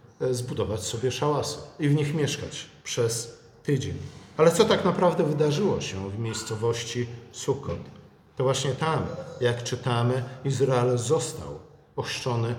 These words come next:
w obłoku Bożym, w obłoku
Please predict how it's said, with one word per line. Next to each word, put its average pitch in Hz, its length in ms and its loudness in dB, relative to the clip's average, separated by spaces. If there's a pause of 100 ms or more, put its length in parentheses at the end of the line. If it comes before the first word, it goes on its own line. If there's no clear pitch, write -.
(140)
w 120 280 -6
obłoku 139 720 4 (320)
Bożym, 110 440 2 (400)
w 143 200 -4
obłoku 147 640 6